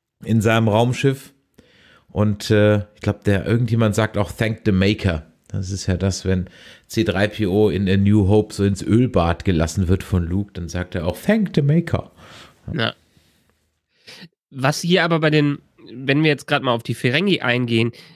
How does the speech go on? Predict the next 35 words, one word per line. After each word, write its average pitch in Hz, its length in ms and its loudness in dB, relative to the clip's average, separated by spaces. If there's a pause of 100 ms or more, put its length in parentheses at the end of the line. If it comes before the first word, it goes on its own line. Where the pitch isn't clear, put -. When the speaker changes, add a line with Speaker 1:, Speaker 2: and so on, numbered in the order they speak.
(140)
Speaker 2:
es 131 220 -2
wurde 160 140 -2
keine 196 300 0
neue 220 360 2
Regel 233 300 2
eingeführt, 123 640 0
oder? 190 340 -4 (1040)
Eine 151 160 -8 (120)
Regel 165 200 -4
Speaker 1:
Eine 120 100 2
Speaker 2:
des - 20 4
Profits? 98 160 4
Speaker 1:
Erwerbsregel? 117 680 0 (680)
Speaker 2:
Ja. 131 280 -2 (880)
Hab 123 120 -4
ich 139 100 -6
jetzt 175 220 -4
nicht 226 220 -2
gehört, - 140 0
Speaker 1:
Nee. 107 120 2
Speaker 2:
eine 127 140 -6
neue 127 260 -2
Erwerbsregel 113 640 -6
hier. 117 140 -6
Speaker 1:
Nee, 120 180 0 (280)
ist - 140 -14
mir 127 220 -2
auch - 160 -4
keine 143 280 0
hängen 143 260 2
geblieben, 104 400 -2
dass 107 180 -4
jetzt 110 180 -6
in 101 240 -6
dieser 160 540 2